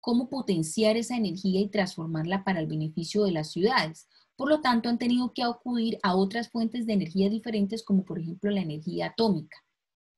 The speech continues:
Y entonces, por ejemplo, eh, en esos países como Japón,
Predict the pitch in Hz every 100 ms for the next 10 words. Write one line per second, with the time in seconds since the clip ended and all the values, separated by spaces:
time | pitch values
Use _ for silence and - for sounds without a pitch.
0 | - _ - - 214 202 226 220 262 -
1 | 196 190 190 233 - - 190 180 180 -
2 | _ _ _ _ _ _ 208 208 214 247
3 | - 233 220 202 202 208 190 170 202 202
4 | 226 190 208